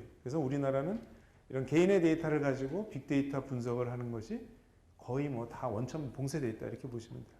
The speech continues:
자, 보호 체계가 우리는 강력해서, 어, 뭐 이거를 좋게 보는 분도 있고,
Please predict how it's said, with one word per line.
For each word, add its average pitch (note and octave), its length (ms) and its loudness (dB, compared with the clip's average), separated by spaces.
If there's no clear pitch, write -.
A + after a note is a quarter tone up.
자, - 200 -6
보호 G#3 260 6
체계가 G#3 420 6
우리는 D#3+ 340 4
강력해서, D3+ 800 -2
어, G#2 480 -14
뭐 D3+ 120 2
이거를 E3+ 280 6
좋게 D#3+ 240 4
보는 F3 240 6
분도 C3+ 240 2
있고, F#3+ 420 -4